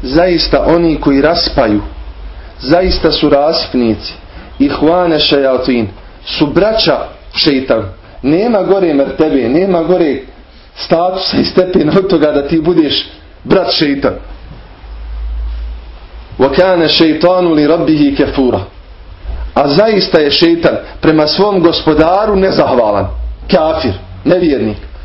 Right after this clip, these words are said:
I zanimljivo je, braćo i sestre, da u ovome ajetu Gospodar ne govori o negiranju njegovoga postojanja, nego govori o mom i tvom odnosu prema imetku. Tako da kufr,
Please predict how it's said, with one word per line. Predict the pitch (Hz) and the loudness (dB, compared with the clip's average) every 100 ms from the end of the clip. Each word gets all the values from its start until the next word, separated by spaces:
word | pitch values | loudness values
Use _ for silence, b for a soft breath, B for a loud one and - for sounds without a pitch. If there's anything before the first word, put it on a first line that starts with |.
| B B B | B B B
I | 135 | -2
zanimljivo | 147 165 196 226 208 180 | 0 2 2 2 2 2
je, | 160 | 2
braćo | 175 202 185 | 2 2 0
i | |
sestre, | 151 190 190 170 | 2 0 2 -2
da | 151 | 0
u | 165 | 0
ovome | 202 190 175 | 0 0 0
ajetu | 160 180 190 185 | 0 0 0 0
Gospodar | 151 151 - 190 175 | 0 0 0 0 2
ne | 156 151 | 0 0
govori | 175 196 196 | 0 0 0
o | 190 | 0
negiranju | 180 165 196 185 175 | 0 0 0 0 0
njegovoga | 175 175 170 156 143 | 0 -2 -2 0 0
postojanja, | 139 139 139 131 101 - - B B | 0 0 0 0 0 -4 -10 B B
nego | 143 160 170 | -2 -2 0
govori | 165 226 220 190 | 0 0 0 0
o | 180 | 0
mom | 175 226 208 | 0 0 -2
i | 170 | -2
tvom | 202 202 | -2 0
odnosu | 196 214 202 180 | -2 0 -2 0
prema | 170 180 | 0 0
imetku. | 170 160 156 151 - - - - - - - - - - - - - - B B B | 0 0 -2 -4 -12 -20 -20 -20 -20 -20 -20 -20 -20 -20 -20 -20 -20 -20 B B B
Tako | 190 233 220 | 2 4 4
da | 190 180 - - - | 4 2 0 -4 0
kufr, | 269 311 202 156 | 4 4 4 2